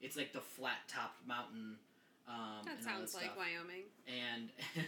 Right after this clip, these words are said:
Speaker 1: <laughs>
Speaker 2: <laughs>
Speaker 1: and it's, like, a national park. It's a national monument.
Speaker 2: Could be
Speaker 1: And so,
Speaker 2: Arizona.
Speaker 1: and so,
Speaker 2: <laughs>
Speaker 1: uh,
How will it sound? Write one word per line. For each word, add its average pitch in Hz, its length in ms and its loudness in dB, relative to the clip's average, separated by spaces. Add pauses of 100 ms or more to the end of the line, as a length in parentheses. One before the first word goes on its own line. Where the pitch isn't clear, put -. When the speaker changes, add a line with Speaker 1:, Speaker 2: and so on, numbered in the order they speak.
(160)
Speaker 1:
<laughs> - 0 -
Speaker 2:
<laughs> 311 640 8
Speaker 1:
and 147 220 4
it's, 147 120 0
like, 131 120 2
a - 20 0
national 165 320 2
park. 127 300 2
It's 117 160 -4
a - 20 -2
national 123 320 0
monument. 107 240 -6
Speaker 2:
Could 415 80 4
be 262 120 8
Speaker 1:
And 180 160 8
so, - 80 0
Speaker 2:
Arizona. 190 200 2 (260)
Speaker 1:
and 135 120 2
so, 135 500 4
Speaker 2:
<laughs> - 100 -6
Speaker 1:
uh, 120 420 2